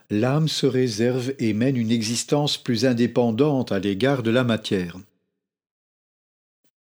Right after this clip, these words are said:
La réalisation du karma dépend beaucoup de la façon dont l'âme et la matière s'interpénètrent. Vous vous souvenez qu'une maladie peut apparaître dans une incarnation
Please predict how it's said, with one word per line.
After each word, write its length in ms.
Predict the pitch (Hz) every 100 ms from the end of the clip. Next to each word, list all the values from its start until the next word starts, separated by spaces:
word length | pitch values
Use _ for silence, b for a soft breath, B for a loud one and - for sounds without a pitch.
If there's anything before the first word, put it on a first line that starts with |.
| _ _ b b b
La 80 | 117
réalisation 720 | 110 127 120 117 117 - 190
du 140 | 135 113
karma 400 | 113 123 196 143
dépend 460 | 113 139 - 123
beaucoup 600 | 107 113 170 214 - 202
de 120 | 190 170
la 160 | 139
façon 500 | - 135 - - 131
dont 300 | 143 113 113
l'âme 320 | 110 107 143
et 60 | 135
la 120 | 117
matière 460 | 113 107 - 127 123
s'interpénètrent. 1000 | - 120 123 - 113 104 104 - 87 82 _ _ _ B B B B B
Vous 100 | 135
vous 120 | 139 151
souvenez 480 | 190 160 190 233
qu'une 180 | - 120
maladie 480 | 110 113 113 120 202
peut 280 | - 117 -
apparaître 680 | 101 107 107 143 175 - 110
dans 160 | 104 104
une 180 | 101 101
incarnation 920 | 101 123 107 113 110 - 143 185 214